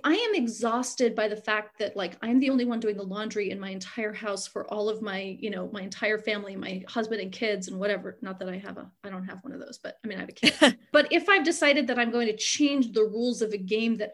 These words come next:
Speaker 1: I have been participating in for decades, it's my job to communicate to the people around me that I'm changing the rule of the game.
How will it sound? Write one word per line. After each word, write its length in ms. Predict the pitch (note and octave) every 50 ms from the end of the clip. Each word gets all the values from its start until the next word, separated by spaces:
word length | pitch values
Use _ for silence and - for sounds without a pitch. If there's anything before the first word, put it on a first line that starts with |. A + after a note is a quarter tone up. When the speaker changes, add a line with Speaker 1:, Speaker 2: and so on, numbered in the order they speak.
| _ -
Speaker 1:
I 160 | A3+ B3 C#4 D4+
have 320 | D4+ D4 D#4+ F4 D4 A#3
been 220 | A#3 C4 B3 A#3 A#3
participating 880 | - A#3 A3 - E4+ G4 F#4+ - - - - B3 A#3+ A3+ A3 A3 A3 -
in 460 | - G3 G3 G3 G3 G3 G3 G3 G3 - _ _ _ _ _ _ _ _ _ _ _
for 340 | - - B3 A3+ G#3+ G#3+
decades, 800 | F#3 C#4+ E4+ G#4+ G#4+ - - A3 G#3 G3 G3+ G3+ G#3 G#3 G3+ G3+ - -
it's 180 | A#3 A3+ A3+ A#3
my 160 | C#4 D#4 F4
job 260 | - C#4 C4 B3+ A#3
to 80 | - A#3
communicate 960 | A3+ - - - G#3+ G#3 A#3 C#4+ A4 A#4+ G4 - - - B3+ G#3 G3 G3 F#3+ -
to 120 | - B3+
the 80 | G#3+ A3+
people 320 | - - C4+ C4+ A3+ G#3
around 280 | G3 G#3 B3 D4 D#4 D4
me 100 | B3 G#3
that 140 | F#3 G3 G3
I'm 140 | G3+ G3+ G3+
changing 680 | F#3+ - - D4 F4 E4 C4+ B3 A3+ G#3+ G3+ G3 F#3+ - _ _ _ _ _ _
the 180 | - F#3+ A3+ G#3+
rule 320 | F#3+ A3 G#3+ G3+ F#3+ F3+
of 120 | F3+ F#3 - - _ _ _ _
the 120 | - - F#3+
game. 520 | F#3+ - A4 - - - - - - -